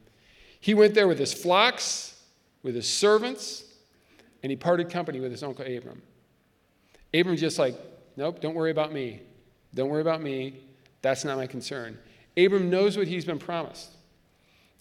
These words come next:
And furthermore, he trusts i-, in God's promises. He knows what God has said, and he knows what God's doing. And so because of that, it frees him up,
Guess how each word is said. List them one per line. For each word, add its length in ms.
And 120
furthermore, 560
he 240
trusts 800
i-, 100
in 120
God's 240
promises. 680
He 180
knows 360
what 140
God 180
has 120
said, 460
and 120
he 60
knows 380
what 100
God's 300
doing. 240
And 100
so 100
because 360
of 60
that, 260
it 100
frees 380
him 100
up, 180